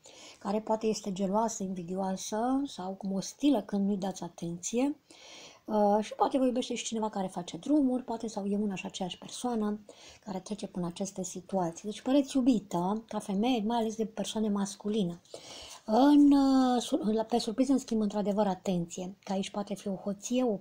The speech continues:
pagubă, o pierdere, o neliniște, poate din cauza, deci atenție când plecați, poate de acasă,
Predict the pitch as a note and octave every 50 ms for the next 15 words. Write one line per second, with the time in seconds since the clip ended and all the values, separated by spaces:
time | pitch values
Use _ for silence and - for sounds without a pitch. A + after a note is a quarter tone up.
0 | - - A#3 A3+ A3 G#3+ A#3+ A3 A#3+ A#3 G#3 F#3+ - - - A3+ A3+ A3 G#3 G#3+
1 | B3 B3 C4 C4 - _ _ - - - - - - - - _ A#3 A#3+ B3 B3+
2 | B3+ C4 D4 C#4+ A#3+ G3 F#3 F3 - - - F3 E3+ F3 - _ _ _ - G3
3 | F#3+ - F#3+ G3 G3 G3 - A3 A3+ A3+ - A3 G3+ G3 - A3 G#3+ - C4 B3
4 | - - A3+ - - G#3+ G3+ - - _ _ _ - - G#3+ G#3 G#3 - D4 D4+
5 | C4+ G#3+ - - - - F#3+ F#3+ F#3 - F#3+ F3 F3 F3 - - - F#3+ F3+ F3
6 | - - - F3+ E3+ E3